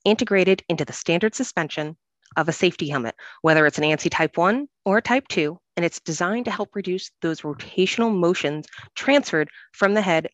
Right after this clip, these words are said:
from an angled or grazing impact. The mips system allows for ten to fifteen millimeter relative movement between the helmet and the head during those first crucial milliseconds of an impact that will help reduce the chance of a traumatic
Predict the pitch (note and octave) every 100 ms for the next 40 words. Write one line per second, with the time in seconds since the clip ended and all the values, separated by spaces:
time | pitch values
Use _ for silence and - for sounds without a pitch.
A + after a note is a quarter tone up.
0 | _ - D#3+ D3+ - _ D#3 F3 F#3 F#3
1 | - D#3+ C#3+ D3 C#3+ D3+ D3+ D3 A#2+ -
2 | - - _ _ _ - - - - E3
3 | A3+ - - E3+ E3+ G3 D#3+ D3+ F3 -
4 | D#3+ - G3+ C4 G#3+ - A3 - - A3+
5 | F#3 F3+ F3+ E3+ E3 E3+ D#3+ E3 G#3+ -
6 | C4+ G3+ G3 A#3+ A#3+ C3+ B2 _ - -
7 | E3+ D3 C3+ G#3 C4+ - - B3+ A#3+ C4
8 | D3 G3+ G#3+ G3 - - A#3+ B3 - -
9 | - - _ - B3 C#4 C4 G3+ A3+ -
10 | C#3 D#3+ D#3+ E3 G3+ G#3+ C4+ D#3 C3+ -
11 | - - F#3+ F#3+ G3 - - B3+ - G3
12 | D#3+ - - D3+ D3+ - F3 - E3+ C3+
13 | - -